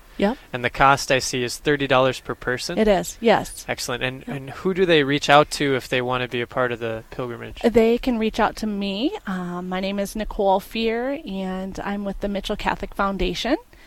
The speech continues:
Speaker 1: and my number is nine nine nine, nine one two seven. Um, or you can reach out to either Holy Family or Holy Spirit Parish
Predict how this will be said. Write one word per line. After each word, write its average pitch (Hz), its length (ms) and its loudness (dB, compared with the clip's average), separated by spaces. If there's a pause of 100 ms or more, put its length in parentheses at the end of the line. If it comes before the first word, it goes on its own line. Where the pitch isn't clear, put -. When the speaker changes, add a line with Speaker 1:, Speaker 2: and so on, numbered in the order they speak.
(200)
Speaker 1:
and 190 300 -4
my 190 140 -2
number 202 260 -2
is 190 160 -4
nine 208 240 0
nine 208 220 -2
nine, 202 380 0
nine 214 220 0
one 226 200 0
two - 180 -2
seven. 233 460 4 (720)
Um, 190 460 -8
or 196 240 0
you 202 180 -4
can 214 160 -4
reach 220 220 -2
out - 220 2
to 202 280 -4
either 208 240 -4
Holy 208 240 2
Family 202 600 -4 (180)
or 196 260 0
Holy 196 300 0
Spirit - 380 -4
Parish 202 340 0